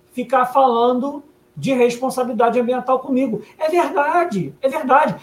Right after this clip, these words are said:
Até agora a Noruega não quis se responsabilizar com uma empresa que criou uma crise ambiental lá em Minas Gerais, eu não lembro aonde exatamente em Minas Gerais, se foi Belo Horizonte ou foi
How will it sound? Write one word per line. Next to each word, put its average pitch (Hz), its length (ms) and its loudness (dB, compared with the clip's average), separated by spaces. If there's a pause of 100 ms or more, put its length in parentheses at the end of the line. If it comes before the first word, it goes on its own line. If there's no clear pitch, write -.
Até 247 300 -2
agora 277 460 6
a 240 100 4
Noruega 233 640 4
não 277 240 0
quis 269 200 -6
se 247 120 -6
responsabilizar 226 1300 -2 (300)
com 254 180 6
uma 311 120 0
empresa 233 540 4
que 220 140 -8
criou 220 560 2 (220)
uma 240 240 2
crise 302 400 -6
ambiental 254 840 -2 (840)
lá 277 440 4
em 359 100 -6
Minas 277 400 -2
Gerais, 180 640 -2
eu 202 100 -6
não 208 120 -4
lembro 214 260 -2
aonde 226 320 0
exatamente 202 600 -4
em 185 40 -8
Minas 185 220 -8
Gerais, 170 280 -6
se - 60 -18
foi 180 140 -4
Belo 170 200 -4
Horizonte 165 440 -4
ou 165 60 -8
foi 165 300 -6